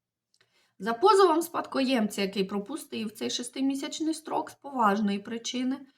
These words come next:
суд може визначити йому додатковий строк. Але суд не може визначити поважними такі причини пропуску строку,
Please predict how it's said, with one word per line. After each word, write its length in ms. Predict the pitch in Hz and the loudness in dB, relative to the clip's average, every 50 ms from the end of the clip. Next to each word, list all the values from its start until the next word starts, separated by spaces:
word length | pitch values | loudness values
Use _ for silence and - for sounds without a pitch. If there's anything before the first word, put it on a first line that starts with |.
| _ _ _ _ | _ _ _ _
суд 220 | _ 330 370 466 427 | _ 0 0 2 4
може 260 | 285 311 359 349 359 | 4 4 4 4 4
визначити 580 | 277 240 269 330 339 330 311 - - - - 233 | 2 2 2 4 2 2 2 0 -4 -4 -4 -2
йому 220 | 208 208 240 254 | -2 -2 -2 -2
додатковий 760 | 247 226 240 262 240 269 277 277 - - 190 190 214 214 208 | 0 0 0 0 0 0 -2 -4 -4 -2 -2 0 0 -2 -4
строк. 320 | 208 - - _ - 190 - _ _ _ _ _ _ _ _ _ _ _ _ _ _ _ | -6 -8 -12 _ -20 -20 -20 _ _ _ _ _ _ _ _ _ _ _ _ _ _ _
Але 220 | - 202 226 277 | -2 2 2 2
суд 200 | 339 - 381 392 | 4 4 4 4
не 120 | 392 392 403 | 4 2 2
може 320 | 403 403 370 392 - 262 | 4 4 4 4 4 2
визначити 580 | 214 269 311 339 359 349 330 - 320 - - 247 | 0 0 0 2 2 0 0 -2 -4 -4 -6 -8
поважними 680 | - - 226 226 208 233 254 302 311 339 339 330 311 | -6 -6 -4 0 4 6 6 6 4 2 2 2 0
такі 320 | - - 233 226 - - 240 | 0 -4 -6 -6 -6 -8 -8
причини 560 | 233 - 214 233 214 - - 185 190 233 254 | -6 -6 -6 -6 -6 -6 -4 -2 -2 -2 -4
пропуску 560 | 240 - 196 196 196 196 208 208 - _ 214 | -4 -6 -6 -8 -6 -8 -10 -14 -14 _ -20
строку, 500 | - - _ - 185 160 - - - - | -20 -20 _ -10 -10 -10 -10 -12 -18 -20